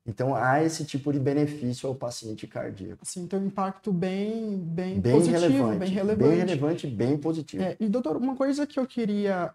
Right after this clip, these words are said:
Speaker 2: é, abordar também é sobre a questão, é, que você mencionou sobre algumas pesquisas que vêm sendo feitas, que mostram sobre a importância de estudar especificamente essa conexão da apneia com os eventos cardiovasculares.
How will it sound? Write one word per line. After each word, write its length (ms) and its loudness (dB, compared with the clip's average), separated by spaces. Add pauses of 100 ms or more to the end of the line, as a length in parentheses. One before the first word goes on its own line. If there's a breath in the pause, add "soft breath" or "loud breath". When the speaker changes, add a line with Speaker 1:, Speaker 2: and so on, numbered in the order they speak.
Speaker 2:
é, 420 0
abordar 480 -2
também 300 -6
é 40 -6
sobre 260 -6
a 20 -4
questão, 420 -6
é, 80 -6
que 60 -14
você 180 -6
mencionou 320 -4
sobre 200 -2
algumas 240 -2
pesquisas 720 -2 (280 soft breath)
que 140 -4
vêm 160 0
sendo 260 -4
feitas, 460 0
que 100 -4
mostram 480 2
sobre 240 2
a 40 0
importância 440 0
de 80 0
estudar 480 2
especificamente 640 -4
essa 160 -6
conexão 640 0
da 120 2
apneia 520 -2 (220 loud breath)
com 300 2
os 100 0
eventos 300 -2
cardiovasculares. 880 -2